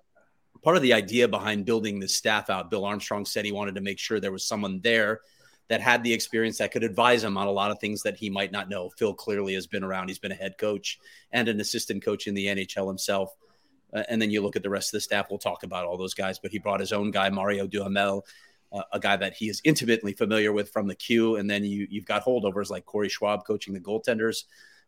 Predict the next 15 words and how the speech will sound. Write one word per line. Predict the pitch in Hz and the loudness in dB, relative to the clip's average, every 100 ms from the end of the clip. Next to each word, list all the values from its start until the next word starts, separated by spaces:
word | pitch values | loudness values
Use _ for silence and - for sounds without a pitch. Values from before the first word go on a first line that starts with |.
| - | 4
Corey | 135 123 | 6 6
Stillman, | - 127 127 127 | 6 6 8 6
who | 120 | 4
was | 110 | 2
in | 107 | 0
his | 104 | -2
first | - 110 104 113 | 0 0 0 0
year | 110 | 2
last | 101 95 - 110 | 2 -2 -4 -4
year. | 92 85 _ _ | -4 -6 _ _
So | - 87 - _ | -12 -12 -14 _
that's, | 113 113 - | -6 -4 0
that's | 120 120 120 | 2 2 2
your | |
staff. | - 127 113 - | 2 2 2 -4